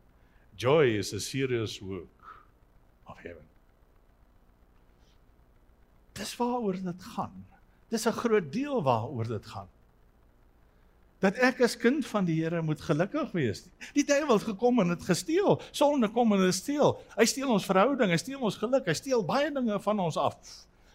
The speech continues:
God het gekom dat ons kan geluk hê. Johannes vyftien. Ek sê, "Dit sê ek vir julle sodat my blydskap in julle kan wees en my blydskap kan volkome wees."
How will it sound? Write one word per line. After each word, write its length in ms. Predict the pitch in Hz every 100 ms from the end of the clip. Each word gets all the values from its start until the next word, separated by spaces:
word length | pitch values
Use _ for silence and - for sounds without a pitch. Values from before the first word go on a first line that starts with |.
| _
God 160 | 151 156
het 80 | 131
gekom 220 | 170 151
dat 180 | 131 139
ons 240 | 120 -
kan 180 | 143 117
geluk 360 | 127 123 247
hê. 280 | - 107 82 - _ _ _ _ _ _ _ _ _ _ -
Johannes 340 | 110 151 165
vyftien. 640 | - 190 - 165 120 90 - _ _ _ _ _ _ _ - - - -
Ek 140 | 151
sê, 300 | - 214 220
"Dit 160 | 143 208
sê 280 | - 233 196
ek 140 | -
vir 120 | 160
julle 240 | 127 123 127
sodat 300 | - 156 151
my 120 | 123
blydskap 560 | 107 156 220 - 170
in 120 | 147 117
julle 220 | 117 117
kan 200 | 131 113
wees 260 | 113 156
en 120 | - 123
my 120 | 113
blydskap 540 | 113 113 123 175 165
kan 300 | 151 139 147 - -
volkome 480 | 202 202 294 349 190
wees." 400 | 95 - - -